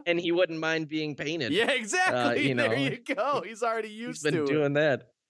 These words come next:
Speaker 2: <laughs> He, he says a funny
Speaker 1: <laughs>
Speaker 2: line about how, I guess, uh, I guess Jon Favreau directed Wimbledon, the film Wimbledon, which has Paul Bettany in it. And so he talks about getting ca-, the call, and he's like, "We need to have someone play,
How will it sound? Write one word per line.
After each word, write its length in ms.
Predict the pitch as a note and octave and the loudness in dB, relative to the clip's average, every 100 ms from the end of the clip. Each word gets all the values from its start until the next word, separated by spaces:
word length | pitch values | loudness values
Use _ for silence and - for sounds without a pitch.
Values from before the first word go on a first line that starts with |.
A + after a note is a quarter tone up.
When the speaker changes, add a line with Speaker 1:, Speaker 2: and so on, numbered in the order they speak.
| _ - | _ -20
Speaker 2:
<laughs> 460 | - - _ _ | -20 -20 _ _
He, 100 | - | -2
he 420 | D3 D#3+ C#3 - F3 | 0 0 0 0 2
says 240 | G3+ G3 | 2 4
a 80 | C#3 | 2
funny 300 | - D3 C#3+ | 2 0 2
Speaker 1:
<laughs> 20 | |
Speaker 2:
line 400 | B2 B2 C3 C3 | 0 2 2 0
about 340 | A#2 A2+ A2+ | 0 -2 -2
how, 180 | A#2 A2 | -2 -2
I 100 | A2 | -2
guess, 300 | A#2 B2 - | 0 -2 -2
uh, 380 | B2+ A2+ G#2+ G2+ G#2 _ _ _ _ _ _ _ | 0 2 0 -2 -6 _ _ _ _ _ _ _
I 80 | C#3+ | -2
guess 280 | D#3+ E3+ - | -2 -2 -2
Jon 280 | C#3+ C3+ C#3+ | 0 0 0
Favreau 560 | C3+ C3 C#3 C#3 C3+ | 2 2 2 2 2
directed 720 | B2+ A#2 A#2 A#2 C#3+ A#2+ G#2+ A#2 B2 | -2 -2 -2 -2 -4 -4 -4 -8 -2
Wimbledon, 480 | C#3 B2+ F#2+ E2+ | -2 -2 -4 -8
the 80 | G2+ | -10
film 280 | - C3 B2+ | -4 -2 -2
Wimbledon, 580 | G#2+ A#2 G2+ F#2+ F#2 F#2 | -2 -2 -2 -4 -4 -4
which 240 | F2+ - | -4 -2
has 180 | - G2 | -2 -2
Paul 240 | - - G2 | -2 -4 -2
Bettany 400 | F#2+ - F#2 F#2+ | -2 -4 -6 -4
in 100 | F2+ | -6
it. 160 | - - - _ - | -8 -14 -20 _ -8
And 120 | A2 | -2
so 120 | B2 | 0
he 100 | A#2+ | 0
talks 260 | C3+ C#3 C3+ | 0 -2 -2
about 180 | A2 | -2
getting 300 | A2 G#2+ G2+ | -2 -4 -6
ca-, 220 | - - - | -8 -8 -6
the 100 | A#2+ | -6
call, 380 | - C#3 C#3+ A#2 | -2 0 2 0
and 80 | G#2+ | 0
he's 120 | G#2 | -2
like, 240 | G#2 G2+ C3 | -4 -4 -2
"We 120 | C#3+ | 0
need 140 | E3+ | 2
to 100 | D#3+ | 0
have 240 | D#3 C3 A#2+ | 2 0 -2
someone 280 | C3+ A#2+ G#2+ | -4 -4 -6
play, 560 | B2+ A#2+ A2+ G#2+ G#2 | 0 2 2 0 -4